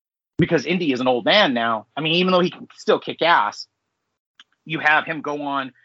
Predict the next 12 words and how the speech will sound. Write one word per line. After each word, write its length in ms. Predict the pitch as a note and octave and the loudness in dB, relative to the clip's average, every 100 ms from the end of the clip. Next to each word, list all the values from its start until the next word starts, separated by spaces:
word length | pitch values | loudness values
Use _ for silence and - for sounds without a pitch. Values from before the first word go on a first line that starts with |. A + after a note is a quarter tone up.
| _ - | _ -14
an 140 | D3+ | -12
adventure 420 | C3 C#3 D3+ C#3+ | -10 -8 -10 -10
with 140 | A#2 A2+ | -12 -8
Short 260 | E3 E3+ | -2 -2
Round, 440 | B2+ A#2+ A2+ G#2+ G2+ _ _ - | 0 -4 -4 -12 -18 _ _ -10
um, 760 | A#2 B2+ A#2+ A#2 A2 G#2 G2+ G2 _ _ _ _ _ - | 0 2 2 -2 -8 -14 -18 -20 _ _ _ _ _ -14
and 380 | D3+ C#3 C3 A#2 | -8 -6 -6 -8
you 160 | B2 D3+ | -14 -6
basically 640 | D3+ C#3 - C#3 C3+ A#2 | -4 -4 -8 -12 -10 -6
make 260 | A#2 B2 - | -4 -4 -4
the 240 | A2+ A#2+ G2+ - | -2 -2 -2 2
best 460 | B2+ A#2 - - | 2 2 -8 -16